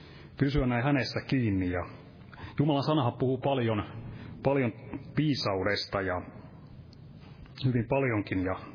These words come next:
ensinnäkin ensimmäinen on tämä, tämä todella Jumala-, Jumalan suvereeni viisaus ja ymmärrys ja se, että saisi oppia tämän elämässänsä tai pääsisi kiinni Jumalan pelkoon, että se saisi hallita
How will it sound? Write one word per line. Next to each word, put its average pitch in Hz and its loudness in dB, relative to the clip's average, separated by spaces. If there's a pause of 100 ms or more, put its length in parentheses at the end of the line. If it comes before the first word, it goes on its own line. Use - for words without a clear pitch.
ensinnäkin 113 2 (280)
ensimmäinen 107 2
on 95 0
tämä, 98 0 (1600)
tämä 110 2
todella 117 4
Jumala-, 131 4
Jumalan 160 4
suvereeni 127 2
viisaus 127 2
ja - 4
ymmärrys 117 2
ja 92 0 (180)
se, 135 0
että 110 0 (960)
saisi 131 4
oppia 139 2
tämän 104 2 (800)
elämässänsä 117 2
tai 117 2 (100)
pääsisi 123 2
kiinni 123 2
Jumalan 120 2
pelkoon, 101 0
että - -4
se 143 2
saisi 113 2
hallita 101 0